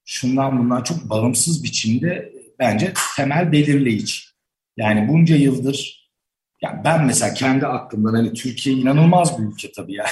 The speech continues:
<laughs> Bak hakikaten yüzlerce, binlerce roman yazılabilir üstüne. Yani mesela, e, ben kendi adıma şunu düşündüğümü çok net hatırlıyorum.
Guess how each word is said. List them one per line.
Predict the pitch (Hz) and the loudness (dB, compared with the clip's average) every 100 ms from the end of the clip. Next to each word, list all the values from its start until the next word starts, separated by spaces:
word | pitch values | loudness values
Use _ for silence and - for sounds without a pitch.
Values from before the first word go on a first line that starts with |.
| - | -4
<laughs> | 170 | -2
Bak | 147 107 123 | -2 -2 -6
hakikaten | - - 139 143 135 135 - - - _ | -8 -6 -2 0 0 -2 -12 -20 -20 _
yüzlerce, | 120 123 127 143 147 131 120 | -2 0 2 4 4 2 2
binlerce | 139 151 147 131 | 2 2 2 0
roman | 135 151 | 0 2
yazılabilir | 151 127 104 104 101 92 92 | 2 0 -4 -10 -14 -14 -10
üstüne. | - - 104 | -8 -8 -4
Yani | 113 127 | 0 2
mesela, | 147 147 147 147 - _ _ _ _ 180 | 2 2 2 -2 -10 _ _ _ _ -4
e, | 123 127 | -2 2
ben | 160 165 | 2 4
kendi | 160 160 170 | 4 4 4
adıma | 147 165 | 2 0
şunu | 170 165 165 | -2 0 0
düşündüğümü | - - 127 139 196 | 0 -4 -4 -6 -6
çok | 160 - | -8 -8
net | 165 151 | -8 -8
hatırlıyorum. | 147 151 147 120 - | -8 -6 -4 -6 -10